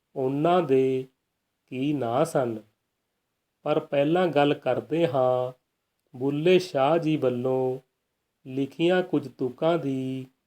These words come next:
ਜਿਹੜੀਆਂ ਉਹਨਾਂ ਨੇ ਸਹਿਬੇ ਕਮਾਲ, ਸੰਤ ਸਿਪਾਹੀ, ਚੋਜੀ ਪ੍ਰੀਤਮ, ਦਸ਼ਮੇਸ਼ ਪਿਤਾ, ਸ੍ਰੀ ਗੁਰੂ ਗੋਬਿੰਦ ਸਿੰਘ ਜੀ ਬਾਰੇ ਲਿਖੀਆਂ ਸਨ।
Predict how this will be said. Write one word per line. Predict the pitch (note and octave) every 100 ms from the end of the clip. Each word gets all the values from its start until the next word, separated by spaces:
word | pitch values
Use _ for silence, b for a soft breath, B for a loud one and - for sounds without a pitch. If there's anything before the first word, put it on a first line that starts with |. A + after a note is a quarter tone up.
| _ _ _ _
ਜਿਹੜੀਆਂ | A#2+ B2+ C#3 D#3+ F3+
ਉਹਨਾਂ | A3+ F3 B2+ C#3 D#3+ E3
ਨੇ | C#3 C3 C3 C3 _ _ _ _ _ _ _
ਸਹਿਬੇ | - C3+ C3+ C#3+ E3+
ਕਮਾਲ, | F3+ D#3 C3+ B2+ B2+ C3 C3+ C3+ C3+ _ _ _ _ _ _
ਸੰਤ | - C#3+ D#3 - F#3+
ਸਿਪਾਹੀ, | E3+ D#3 C#3+ B2+ B2 C3+ C3+ C3+ C3+ _ _ _ _ _ -
ਚੋਜੀ | C#3 C3+ A#2+ F3
ਪ੍ਰੀਤਮ, | F3+ C#3+ C3+ B2+ - C3+ C3+ C#3+ _ _ _ _ _ -
ਦਸ਼ਮੇਸ਼ | D3+ - D3 C#3+ D#3+ D#3+
ਪਿਤਾ, | - C3 - B2+ B2+ C3 C3+ _ _ _ _ _
ਸ੍ਰੀ | - - D#3+ D#3 F#3
ਗੁਰੂ | D3 C3 C3+ C3+ C3+ _ _ _ _ -
ਗੋਬਿੰਦ | C3+ C#3+ D3+
ਸਿੰਘ | - E3+ F3+
ਜੀ | D#3+ D3+
ਬਾਰੇ | B2+ B2+ C3 C3+ C3+ C3+ _ _ _ _ -
ਲਿਖੀਆਂ | A2+ A2+ A2+ B2+ D3+ F#3
ਸਨ। | - C3 A2